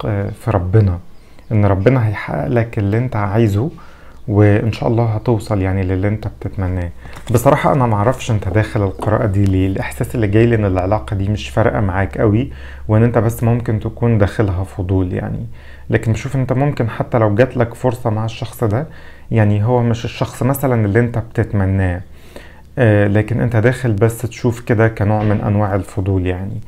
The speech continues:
ده الاحساس اللي جاي لي اكتر شيء. انت خلاص مش، مش، ده مش من ضمن الاشخاص المفضلين بالنسبة لك، حتى طريقة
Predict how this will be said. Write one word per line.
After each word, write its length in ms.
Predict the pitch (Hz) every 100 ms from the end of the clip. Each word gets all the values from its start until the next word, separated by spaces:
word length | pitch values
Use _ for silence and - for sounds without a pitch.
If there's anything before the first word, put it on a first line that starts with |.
| - - - -
ده 220 | 113 120
الاحساس 520 | 123 123 - 123 -
اللي 140 | 110
جاي 260 | 98 104 104
لي 180 | 98 104
اكتر 280 | 104 - 98
شيء. 320 | - 98 95 - - - - -
انت 160 | 107 117
خلاص 460 | - 110 107 -
مش، 420 | 107 92 - - 110 110 - - - - 117
مش، 200 | 101 110
ده 140 | 120
مش 240 | 151 -
من 140 | 123 110
ضمن 220 | 135 139
الاشخاص 500 | 120 123 - 135 -
المفضلين 840 | 131 110 104 107 95 107 104 120
بالنسبة 480 | 107 98 95 87 92
لك، 220 | 92 95
حتى 320 | - 185 -
طريقة 360 | - 107 135